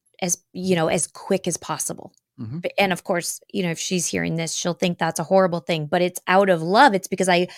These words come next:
Speaker 1: I don't want her, she's young, she's only twenty-four. I don't want her stuck in this. Um, but that's really a good, that's a wonderful piece of advice and hard, but parents,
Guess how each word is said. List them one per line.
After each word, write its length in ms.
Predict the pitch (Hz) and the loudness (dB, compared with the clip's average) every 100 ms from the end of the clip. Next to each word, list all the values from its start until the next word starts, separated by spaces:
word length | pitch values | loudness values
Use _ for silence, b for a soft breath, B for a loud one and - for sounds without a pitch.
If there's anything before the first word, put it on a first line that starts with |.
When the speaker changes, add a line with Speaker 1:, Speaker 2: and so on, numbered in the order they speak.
| B - | B 0
Speaker 1:
I 80 | |
don't 420 | 185 147 202 208 190 | 0 6 6 6 2
want 460 | 180 185 190 202 - - | 2 4 4 2 -2 -2
her, 320 | 185 165 170 b - | 0 2 -2 b -10
she's 300 | - 208 175 | -4 -2 2
young, 280 | 185 302 254 | 2 2 0
she's 200 | 196 208 | -2 -2
only 160 | 202 | -2
twenty-four. 600 | - 185 185 - 220 240 | -2 -4 -4 0 0 2
I 100 | 180 | 2
don't 200 | 185 202 | 2 0
want 420 | 180 185 190 196 | 0 0 0 -2
her 220 | - 190 175 | -4 -4 -4
stuck 500 | - - 196 202 208 | -6 -4 -4 -2 -2
in 220 | 185 180 | -2 -2
this. 380 | 165 160 - - B B B B - | -4 -4 -8 -12 B B B B -4
Um, 400 | 175 170 160 165 B _ | -2 -2 -4 -8 B _
but 160 | 196 190 | -2 2
that's 300 | 196 208 185 | 2 2 -2
really 760 | 185 214 226 220 208 190 180 _ | -2 2 2 2 0 0 -2 _
a 60 | 185 | -10
good, 720 | 156 151 190 196 202 185 165 - _ _ _ _ _ _ - - | -6 0 2 4 4 2 0 -10 _ _ _ _ _ _ -14 -10
that's 200 | 190 190 | -2 0
a 60 | |
wonderful 460 | 175 196 220 208 185 | 2 2 0 -2 -4
piece 240 | 190 185 | -4 -4
of 80 | 180 | -4
advice 440 | 165 165 170 160 | -2 0 0 -2
and 120 | 175 165 | -6 -2
hard, 520 | 185 240 254 190 165 | 2 4 4 0 0
but 220 | 185 175 _ - | 0 0 _ -6
parents, 720 | 202 208 226 180 180 - | -2 -2 -2 -2 -6 -8